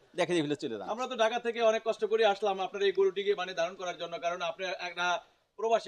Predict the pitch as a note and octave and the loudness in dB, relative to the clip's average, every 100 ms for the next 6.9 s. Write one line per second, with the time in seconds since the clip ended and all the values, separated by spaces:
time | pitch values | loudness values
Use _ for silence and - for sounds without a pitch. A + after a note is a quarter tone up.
0 | C#4 G#3 F#3 G3 A3+ A3+ G3 F#3+ G3+ F3+ | -2 -2 -4 -4 -2 -4 -4 0 0 4
1 | F3+ E3+ F3 D#3+ E3+ C#3+ _ _ _ _ | 4 2 0 2 2 0 _ _ _ _
2 | _ _ - G#3 A#3+ A#3+ A#3 A3+ G#3+ A3 | _ _ -4 -4 0 -2 0 -4 0 2
3 | G3 G#3+ F#3 F3+ F#3+ F3+ F#3 G3 F3 F#3 | 2 2 0 0 -2 -2 -6 -6 -4 -6
4 | G#3 G#3 F#3+ C#3+ E3 F#3+ G3 F#3+ F3+ E3+ | -6 -8 -10 -8 -6 -4 -4 -6 -6 -6
5 | F#3 F3+ F3 E3+ E3+ E3+ D#3 D#3 E3 F#3 | -2 -2 -2 -14 -14 -14 -14 -8 -6 -6
6 | _ _ _ F#3+ F3 E3+ F3+ E3 E3 | _ _ _ -6 -6 -4 -4 -4 -4